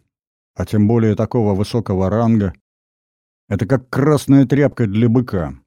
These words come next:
Даже не представляю, что он сделал с попавшими в его руки источниками информации, чтобы получить необходимые нам сведения. Теперь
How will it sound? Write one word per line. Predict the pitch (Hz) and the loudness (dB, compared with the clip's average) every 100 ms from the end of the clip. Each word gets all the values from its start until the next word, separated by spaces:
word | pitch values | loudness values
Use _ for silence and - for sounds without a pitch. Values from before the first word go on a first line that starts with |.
| _ _ _ _ _ | _ _ _ _ _
Даже | 90 127 110 | 0 0 4
не | 123 127 | 4 4
представляю, | 131 131 - 151 139 127 123 135 | 2 -4 -2 -2 0 2 2 0
что | 113 - 151 131 | -2 -6 -2 2
он | 117 95 | 2 2
сделал | 85 87 131 127 113 | -4 -2 0 2 0
с | - | -4
попавшими | - 98 - 120 - - 107 | -6 -6 -2 -4 -4 -2 0
в | 95 | 0
его | 92 101 104 | 0 0 0
руки | 101 117 120 131 113 - _ _ _ | 2 0 0 -2 -2 -4 _ _ _
источниками | - 113 - 139 - 120 101 104 104 | -4 -4 -2 -2 0 -2 2 2 2
информации, | 101 - 107 120 131 - 127 | 2 0 -2 0 0 -2 -4
чтобы | 117 - 104 98 | -4 -4 -2 -2
получить | 107 104 - 127 127 | -2 -4 -2 -4 0
необходимые | 120 98 107 90 95 101 113 | 0 0 -4 0 2 2 2
нам | 90 90 | 0 -2
сведения. | - 139 120 87 78 76 - _ _ _ _ _ _ | -2 -2 0 -2 -4 -8 -14 _ _ _ _ _ _
Теперь | 101 - 160 165 | -6 0 0 0